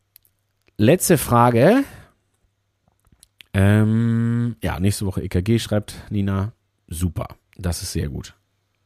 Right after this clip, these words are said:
Letzte Frage von Jörg. Jörg ist ein alter Hase im Live-Q and A-Geschäft. Moin Björn.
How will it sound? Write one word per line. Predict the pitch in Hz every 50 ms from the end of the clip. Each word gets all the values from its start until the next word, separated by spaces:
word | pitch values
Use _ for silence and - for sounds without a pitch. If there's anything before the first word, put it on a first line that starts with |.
| _
Letzte | - 95 95 - - -
Frage | - - 85 82 76
von | - - 69
Jörg. | 76 85 90 90 90 92 90 - - _ _ _ _ _ _ _ _ _ _ _ _ _
Jörg | - 90 92 92
ist | 92 87
ein | 82 -
alter | - 90 90 87 82 80 82
Hase | 85 85 90 87 85 82
im | 85 85 85
Live-Q | 87 92 101 - - - 107 101
and | 98 -
A-Geschäft. | - 95 98 98 - - 127 135 - - - _ - - - - - - - - - - -
Moin | - 110 117 120 120 113 95
Björn. | 90 90 85 87 90 90 92 87